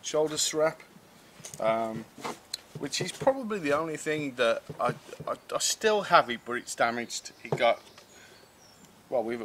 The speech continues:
we've all had it in the past. So I think it was mice damage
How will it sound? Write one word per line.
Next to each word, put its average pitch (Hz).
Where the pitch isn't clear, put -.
we've 120
all 117
had 110
it 107
in 107
the 107
past. -
So 127
I 113
think 117
it -
was -
mice 113
damage 113